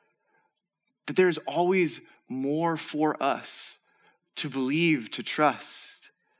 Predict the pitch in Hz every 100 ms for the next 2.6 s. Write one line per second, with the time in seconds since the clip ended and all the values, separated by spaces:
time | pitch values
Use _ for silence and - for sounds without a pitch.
0 | _ _ _ _ - 165 160 147 160 196
1 | 196 - 143 - 160 160 160 - 139 160
2 | 135 - - 196 160 120